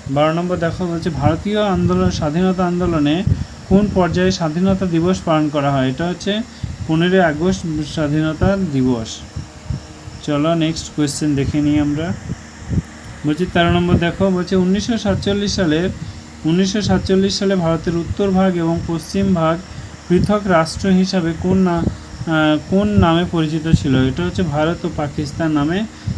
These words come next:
পরিচিত ছিল। চোদ্দ নম্বর দেখো, বলছে ভারতীয়, আহ, সংবিধান কততম নববর্ষে আপোট-, আপো-, অ্যাপ্রুভ, অ্যাপ্রুভ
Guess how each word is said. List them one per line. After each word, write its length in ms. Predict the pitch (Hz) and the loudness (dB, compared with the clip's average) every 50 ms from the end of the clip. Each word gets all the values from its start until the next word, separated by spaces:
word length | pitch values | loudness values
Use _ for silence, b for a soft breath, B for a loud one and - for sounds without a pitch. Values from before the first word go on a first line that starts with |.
| B - - | B -6 -2
পরিচিত 380 | 170 160 156 143 160 143 156 151 | 0 0 0 0 -2 -2 -2 -4
ছিল। 280 | 147 - 147 131 123 117 107 110 - - B B B B B - - - | -2 0 0 0 0 0 -2 -6 -8 -10 B B B B B -10 -2 0
চোদ্দ 220 | 180 175 170 202 | 0 2 2 2
নম্বর 260 | 214 220 214 214 214 | 2 2 2 0 0
দেখো, 240 | 202 214 202 196 214 | 0 0 0 0 -2
বলছে 220 | 196 202 196 202 | -2 -2 -2 -2
ভারতীয়, 460 | 190 160 160 165 175 165 - 214 214 214 | 0 2 2 2 2 2 0 0 2 2
আহ, 140 | 220 226 220 - B B B B B - 165 165 160 160 160 165 | 2 0 0 -4 B B B B B -2 0 2 4 4 2 2
সংবিধান 640 | 160 - 185 185 190 190 202 196 190 214 220 214 202 - | 0 0 2 2 4 4 2 2 2 2 0 0 0 0
কততম 480 | 185 185 - 214 196 - 214 214 214 | -2 0 0 -2 -2 -2 -2 -2 0
নববর্ষে 800 | 202 190 185 175 180 180 180 180 185 190 - - 156 151 165 185 - - - - - - - - - - - - - - - - - - - - - - - - - - - - - - - - - - - - - - - B B B B B B - - | 0 2 2 2 2 2 2 2 2 0 0 0 0 0 2 0 -2 -4 -6 -6 -8 -8 -16 -18 -18 -18 -10 -6 -4 -4 -4 -6 -10 -12 -14 -14 -14 -16 -16 -16 -18 -18 -16 -14 -14 -14 -14 -16 -20 -20 -20 -20 -20 -20 -20 B B B B B B -14 -4
আপোট-, 920 | - 156 156 160 160 - 196 196 202 196 196 - - - - - - 190 | 2 4 4 4 4 6 6 6 6 6 4 -2 -10 -12 -12 -12 -12 -4
আপো-, 500 | 185 160 160 156 - 202 208 214 208 202 | 0 0 0 2 2 4 4 4 6 6
অ্যাপ্রুভ, 540 | 185 165 160 156 - - - 208 214 226 233 226 - - - - - - - - - - - - | 4 4 2 2 0 -2 2 4 4 4 4 2 -2 -12 -18 -20 -20 -20 -20 -20 -20 -18 -6 -2
অ্যাপ্রুভ 400 | 175 165 160 160 - 208 214 | 0 0 0 2 0 0 0